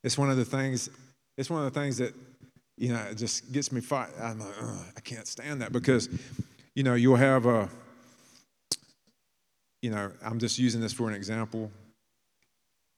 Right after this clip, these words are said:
because I know that there's, uh, good people in every industry who are doing it the right way. But if you have, like, a big, say, construction company, and they hire, they subcontract out the, uh,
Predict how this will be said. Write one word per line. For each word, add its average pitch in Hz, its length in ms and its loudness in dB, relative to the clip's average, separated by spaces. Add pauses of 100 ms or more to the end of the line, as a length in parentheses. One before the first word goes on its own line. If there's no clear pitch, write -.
(440)
because 104 340 -4
I 101 60 -2
know 104 180 -4
that 98 140 -6
there's, 101 400 -4 (880)
uh, 95 260 -8 (1080)
good 113 180 -2
people 117 420 0
in 101 100 -8
every 101 260 -4
industry 92 600 -6 (120)
who 101 80 -2
are 95 60 0
doing 92 240 -6
it 90 100 -8
the 95 80 -4
right 90 220 -4
way. 92 240 -4 (760)
But 113 80 2
if 107 120 -2
you 139 120 8
have, 131 220 6
like, 113 180 0
a 110 40 0
big, 117 320 4
say, 110 260 0
construction 107 600 -4
company, 92 360 -6
and 90 200 -6
they 101 120 -2
hire, 98 280 0
they 104 160 -4
subcontract 107 840 -4
out 98 260 -2 (1400)
the, 110 300 -2
uh, 90 180 -4